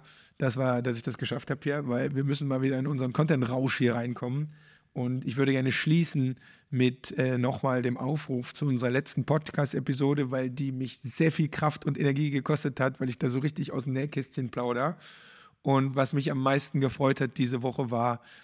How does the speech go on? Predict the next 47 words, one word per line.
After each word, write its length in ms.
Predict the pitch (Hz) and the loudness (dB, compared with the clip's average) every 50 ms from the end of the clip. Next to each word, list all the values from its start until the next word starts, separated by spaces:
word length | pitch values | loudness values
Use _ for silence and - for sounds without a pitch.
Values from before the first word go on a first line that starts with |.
| _ _ | _ _
dass 180 | - - 127 - | -6 -6 -4 -2
die 120 | - 127 | -2 0
Kunden, 460 | - - 147 151 151 135 147 143 135 127 | 4 6 6 6 6 4 2 0 0 -2
die 200 | 143 131 127 120 | -2 -4 -2 0
diese 280 | 147 143 127 139 127 | 0 0 0 0 -2
Woche 220 | 131 143 139 - 131 | -2 -2 -2 -2 0
hier 160 | 120 131 131 | 0 0 0
bei 120 | 127 127 | 0 0
uns 200 | 123 147 143 131 | 0 0 0 0
im 120 | 139 127 120 | 0 0 2
Bootcamp, 480 | 143 147 147 - 147 139 127 123 - - _ _ _ _ _ _ _ _ _ _ _ _ | 0 0 2 0 0 0 0 -4 -6 -10 _ _ _ _ _ _ _ _ _ _ _ _
äh, 220 | - 143 131 123 127 | 2 4 4 4 4
bei 120 | 127 123 139 | 2 2 2
uns 160 | 147 139 135 | 2 2 2
im 140 | 147 135 127 | 2 2 2
Büro 240 | 135 123 143 156 | 4 4 4 4
waren, 260 | 143 139 135 139 139 143 | 4 4 4 4 2 2
um 180 | - 127 131 | 0 -2 0
ihren 200 | 143 135 123 123 | 0 0 2 2
Kickoff, 360 | - 156 147 151 139 131 - | 2 0 2 0 -2 -2 -2
ihr 120 | 143 135 123 | -2 -2 0
Bootcamp, 520 | 120 143 151 - 156 147 143 131 - - | 0 0 0 2 2 2 2 0 -2 -2
äh, 400 | - 147 143 135 135 135 135 143 | -2 0 0 0 0 0 0 -2
zu 140 | - - - | -4 -4 -2
machen 260 | 135 135 139 131 139 | -2 0 0 -2 -2
mit 160 | 131 127 - | -4 -2 -2
dem 120 | - 127 113 | -4 -4 -2
Team, 300 | - 143 131 127 131 127 - _ _ _ _ _ - | -2 -2 -2 -2 -2 -6 -12 _ _ _ _ _ -2
die 80 | 131 | 0
haben 100 | 123 120 | 0 2
am 100 | 120 123 | 2 0
Ende 200 | 131 131 131 139 | 0 0 0 0
in 80 | 139 131 | 0 0
der 80 | 131 | 0
Feedback-Runde 580 | - - 127 - - 131 117 135 151 123 117 123 | 0 0 0 0 -2 -2 -2 -2 -2 -2 -2 -2
gesagt, 380 | 113 120 110 117 117 113 - - | -2 -2 -2 -2 -4 -4 -4 -4
so, 180 | 131 123 120 - - - - - _ | -4 -4 -4 -6 -12 -20 -20 -14 _
am 160 | 131 123 120 | -8 -6 -2
allercoolsten 680 | 135 135 147 151 147 - - 143 151 147 - - 160 127 | 0 0 0 0 0 0 0 0 0 -2 -2 -2 -2 -2
finden 560 | - - 151 143 139 131 135 139 135 131 120 | -2 -2 0 0 0 0 -2 -2 -2 -2 -2
wir, 280 | 127 127 127 127 123 - _ _ _ _ _ _ - | 0 0 0 0 -2 -4 _ _ _ _ _ _ -6
dass 220 | 139 131 - - | -4 -4 -4 0
ihr 180 | - 143 143 139 | 0 2 2 2
ja 140 | 131 127 | 2 2
in 160 | 123 139 135 139 | 0 0 -2 -2
echt 340 | - 143 147 147 - - | -2 -2 -2 -4 -6 -2
genauso 840 | - 165 127 120 120 127 135 143 135 120 127 123 127 127 131 127 | 0 0 2 4 4 4 4 4 2 2 0 0 0 0 -2 -6